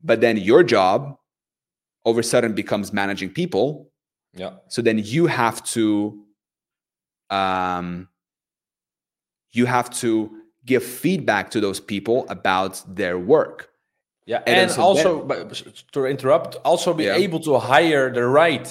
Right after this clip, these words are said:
Speaker 2: freelancer. Like, that's also a whole process, you know,
Speaker 1: Yeah.
Speaker 2: to hire the right freelancer, to screen them, and to s-, to, to know that they're, they're on the right position, which is also pretty difficult, especially in the beginning. Like, I have had so many freelancers, it's, it's crazy.
Speaker 1: Yeah,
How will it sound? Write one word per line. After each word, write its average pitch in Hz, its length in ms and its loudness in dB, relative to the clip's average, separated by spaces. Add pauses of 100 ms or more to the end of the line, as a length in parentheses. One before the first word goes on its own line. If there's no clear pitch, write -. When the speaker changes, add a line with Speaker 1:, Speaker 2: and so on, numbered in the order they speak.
(280)
Speaker 2:
freelancer. 95 600 -6
Like, 107 200 -2
that's 131 180 -2
also 147 320 0
a 127 40 -2
whole 123 260 0
process, 127 640 -2 (680)
you 107 80 -6
know, 107 100 2
Speaker 1:
Yeah. 160 220 4
Speaker 2:
to 131 140 -6
hire 143 240 4
the 143 100 0
right 143 120 2
freelancer, 156 520 -4
to 139 100 -10
screen 170 460 -6
them, 175 360 -2 (300)
and 120 100 -12
to 143 80 -6
s-, 127 140 -10 (140)
to, 135 180 -8
to 131 120 -10
know 143 200 0
that 123 100 0
they're, 120 220 0
they're 120 320 -4
on 123 60 -4
the 123 80 2
right 131 180 2
position, 107 480 -6
which 113 160 -6
is - 80 -10
also 131 220 -4
pretty 127 220 -4
difficult, 120 460 -4
especially 170 320 -4
in 151 60 -2
the 135 60 0 (100)
beginning. 117 280 2
Like, 92 240 -4
I 113 100 0
have 110 260 -4 (280)
had 120 160 2
so 151 380 6
many 123 180 0
freelancers, 101 540 -6
it's, 98 160 -14
it's - 160 -20
crazy. 92 220 -8
Speaker 1:
Yeah, 60 80 -10